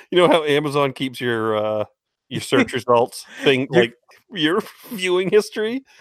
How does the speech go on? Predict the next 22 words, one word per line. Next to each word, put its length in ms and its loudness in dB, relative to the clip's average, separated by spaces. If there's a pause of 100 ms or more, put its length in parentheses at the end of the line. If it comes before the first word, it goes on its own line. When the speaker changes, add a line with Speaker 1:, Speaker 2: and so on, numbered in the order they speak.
(320)
Speaker 1:
Uh, 640 4 (140)
my 140 2
wife 220 2
and 80 -4
I 60 -2
share 240 -4
an 60 -4
account 340 -6
on 100 -6
Amazon, 420 -8 (120)
Speaker 2:
<laughs> 80 -10 (480)
Speaker 1:
and, 300 -4
uh, 120 0 (460)
that's 300 -2
now, 140 0 (220)
Speaker 2:
Uh, 640 -8 (100)
<laughs> 100 -6
Speaker 1:
that's 200 0
now 160 2
gonna 200 4
be 200 -2
there. 220 2